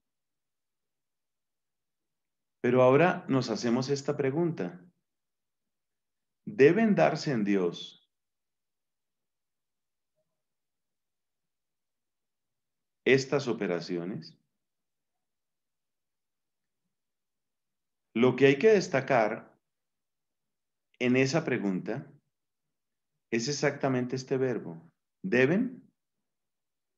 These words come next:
¿Tienen que darse? Eso reclama una pequeña demostración.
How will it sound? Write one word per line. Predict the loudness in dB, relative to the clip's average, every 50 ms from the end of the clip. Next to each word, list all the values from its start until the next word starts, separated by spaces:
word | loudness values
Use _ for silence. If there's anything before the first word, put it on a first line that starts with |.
| _ _ _ _ _ _ _ _ _ _ _ _ _ _ _ _ _ _ _ _ _
¿Tienen | 6 8 8 8 8 6 4
que | 2 2 2
darse? | 2 0 0 -2 -4 -10 -14 -16 -16 -20 _ _ _ _ _ _ _ _ _ _ _ _ _ _ _ _ _ _ _ _ _ _ _ _ _ _ _ _ _ _ _ _ _ _ _ _ _ -20 -20 _ _ _ -20 _ _
Eso | 2 6 8 8
reclama | 8 8 6 6 6 6 6 6 6
una | 6 6 4 4
pequeña | 2 2 2 2 2 2 2
demostración. | 0 0 0 -2 -4 -4 -4 -4 -4 -2 -2 -2 0 0 -2 -4 -6 -10 -16 -20